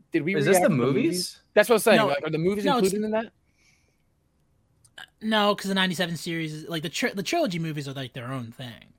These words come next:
Speaker 1: Do
Speaker 3: You
Speaker 1: we
Speaker 3: know?
Speaker 1: have that in here? Oh, we
Speaker 3: Not a
Speaker 1: didn't
Speaker 3: trilogy
Speaker 1: review
Speaker 3: mo-,
Speaker 1: it, did we? Okay, never mind.
Speaker 3: well, we did a tr-, no, we did a trilogy movies, but they're movies.
Speaker 2: Yeah, there's
Speaker 3: You know?
Speaker 2: different
Speaker 3: This isn't a
Speaker 2: reviews.
Speaker 3: movie
Speaker 1: That's right,
Speaker 3: tier list,
Speaker 1: that's
Speaker 3: so.
Speaker 1: right,
Speaker 2: I, I,
Speaker 1: okay.
Speaker 2: yeah, no, it's,
Speaker 3: Uh,
Speaker 2: it's like that.
Speaker 3: ninety-seven, though, would I
Speaker 1: I'd
Speaker 3: put
Speaker 1: say
Speaker 3: it in
Speaker 1: A.
Speaker 3: S? Uh,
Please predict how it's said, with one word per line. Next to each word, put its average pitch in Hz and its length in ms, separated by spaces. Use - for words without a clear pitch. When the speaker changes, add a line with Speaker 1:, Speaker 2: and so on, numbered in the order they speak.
Speaker 1:
Do - 40
Speaker 3:
You 143 60
Speaker 1:
we 143 60
Speaker 3:
know? 131 60
Speaker 1:
have 151 120
that 117 140
in 120 120
here? 214 260
Oh, 170 100
we 185 100
Speaker 3:
Not 262 80
a - 40
Speaker 1:
didn't 202 80
Speaker 3:
trilogy 175 280
Speaker 1:
review 220 80
Speaker 3:
mo-, 123 60
Speaker 1:
it, 107 120
did 170 140
we? 113 220
Okay, 127 300
never 143 160
mind. 110 140
Speaker 3:
well, 233 60
we 240 80
did 320 140
a - 20
tr-, - 180
no, 339 140
we 294 120
did 320 140
a 269 40
trilogy 214 360
movies, 156 440
but 151 140
they're 147 140
movies. 139 680
Speaker 2:
Yeah, 127 400
there's 110 180
Speaker 3:
You 127 60
know? 117 60
Speaker 2:
different 110 200
Speaker 3:
This 151 100
isn't 180 160
a 165 40
Speaker 2:
reviews. 127 280
Speaker 3:
movie 139 60
Speaker 1:
That's 131 100
right, 120 100
Speaker 3:
tier - 60
list, - 140
Speaker 1:
that's 117 200
Speaker 3:
so. 123 80
Speaker 1:
right, - 80
Speaker 2:
I, 131 120
I, 143 260
Speaker 1:
okay. 131 100
Speaker 2:
yeah, 101 400
no, 98 280
it's, - 240
Speaker 3:
Uh, - 80
Speaker 2:
it's - 0
like 220 100
that. 226 80
Speaker 3:
ninety-seven, 247 580
though, 175 420
would 202 180
I 240 60
Speaker 1:
I'd - 100
Speaker 3:
put - 20
Speaker 1:
say 262 140
Speaker 3:
it 254 60
in 123 80
Speaker 1:
A. 123 80
Speaker 3:
S? - 380
Uh, - 80